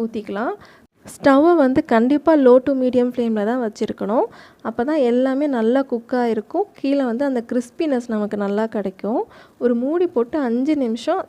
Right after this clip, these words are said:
லோ ஃப்ளேம்லேயே வேகட்டும். கீழே நல்லா வெந்து மேலேயும் ஓரளவுக்கு நல்லா கலர் சேஞ்ச் ஆனதுக்கப்புறம் திருப்பி போட்டா நமக்கு உடையாம ஈஸியா திருப்பி போட வரும். இல்ல அப்படின்னா நமக்கு உடைஞ்சிரும். பாத்தீங்களா, கீழே நல்லா கோல்டன் ப்ரவுன் கலர்ல வெந்து வந்திருக்கு.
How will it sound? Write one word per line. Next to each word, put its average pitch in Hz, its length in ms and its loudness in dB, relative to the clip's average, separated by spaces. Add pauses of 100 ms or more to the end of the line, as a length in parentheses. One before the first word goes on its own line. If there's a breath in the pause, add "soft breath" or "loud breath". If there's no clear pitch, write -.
(120)
லோ 233 180 6
ஃப்ளேம்லேயே 240 480 0 (100)
வேகட்டும். 202 560 -2 (600 soft breath)
கீழே 359 220 6 (120)
நல்லா 262 200 0 (120)
வெந்து 247 180 0 (140)
மேலேயும் 247 400 2
ஓரளவுக்கு 226 360 -2 (100)
நல்லா 220 180 -2 (100)
கலர் 226 300 -4
சேஞ்ச் 226 260 -4
ஆனதுக்கப்புறம் 208 580 -2
திருப்பி 240 320 -2
போட்டா 214 200 -6 (120)
நமக்கு 214 240 -4 (120)
உடையாம 220 360 0 (200)
ஈஸியா 226 340 -6
திருப்பி 220 320 -6
போட 208 240 -2
வரும். 240 240 -2 (480 loud breath)
இல்ல 254 100 0 (120)
அப்படின்னா 254 340 -4
நமக்கு 226 220 -6 (100)
உடைஞ்சிரும். 214 600 -4 (680 soft breath)
பாத்தீங்களா, 233 340 -2 (120)
கீழே 262 220 0 (100)
நல்லா 220 280 0 (120)
கோல்டன் 226 380 2
ப்ரவுன் 214 240 -2
கலர்ல 208 380 -2
வெந்து 202 280 -2
வந்திருக்கு. 196 480 -6